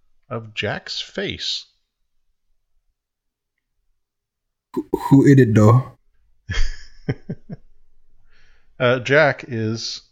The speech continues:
Speaker 1: not actually somebody that you know. However, well, actually, I shouldn't say that.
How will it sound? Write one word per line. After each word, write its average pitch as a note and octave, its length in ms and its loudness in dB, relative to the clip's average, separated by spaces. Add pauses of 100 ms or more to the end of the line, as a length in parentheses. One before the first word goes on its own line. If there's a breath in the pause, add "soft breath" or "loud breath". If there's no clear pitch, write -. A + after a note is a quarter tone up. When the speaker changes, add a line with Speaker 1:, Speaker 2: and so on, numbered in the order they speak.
(240)
Speaker 1:
not A#2 280 -4
actually B2 420 -8
somebody A#2+ 480 -8
that G#2 220 -6
you F#2+ 160 -12
know. G2 480 -8 (1000)
However, G2 760 -6 (2000)
well, B2 240 -8
actually, B2 280 -10
I G#2+ 40 -14
shouldn't G#2+ 300 -14
say A2 140 -12
that. E2 260 -12